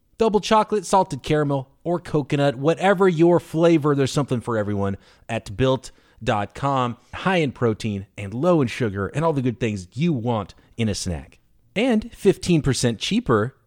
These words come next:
because you are a listener to this podcast. Just use promo code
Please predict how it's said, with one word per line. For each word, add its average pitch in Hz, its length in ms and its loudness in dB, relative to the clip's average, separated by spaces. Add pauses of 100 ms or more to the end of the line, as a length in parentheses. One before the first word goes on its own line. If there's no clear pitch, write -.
(240)
because 165 400 0
you 190 120 0
are 180 80 2
a 143 60 2
listener 143 460 2
to 196 300 0
this 113 300 -2
podcast. 120 600 -2
Just 175 220 -4
use 151 120 0
promo 123 360 -2
code 104 320 0